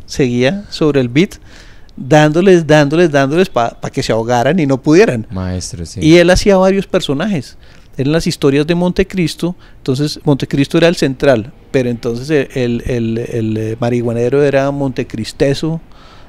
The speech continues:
Speaker 1: el, eh, gay era Montecristina, eh, el otro era Montecristote, no sé qué, cambiaba y simplemente cambiaba la actitud de él, pero, pero, pero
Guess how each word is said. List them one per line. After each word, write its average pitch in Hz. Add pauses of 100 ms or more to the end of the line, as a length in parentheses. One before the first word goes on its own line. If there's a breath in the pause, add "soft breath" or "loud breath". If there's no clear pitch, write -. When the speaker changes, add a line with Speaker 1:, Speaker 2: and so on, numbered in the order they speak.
(120)
Speaker 1:
el, 120
eh, 113
gay 131
era 127
Montecristina, 135 (420 loud breath)
eh, 113
el 120
otro 120
era 131
Montecristote, 135
no 143
sé 147
qué, 156
cambiaba 151 (120)
y 139
simplemente 156
cambiaba 135
la 165
actitud 135
de 151
él, - (640 soft breath)
pero, 123
pero, 110
pero 117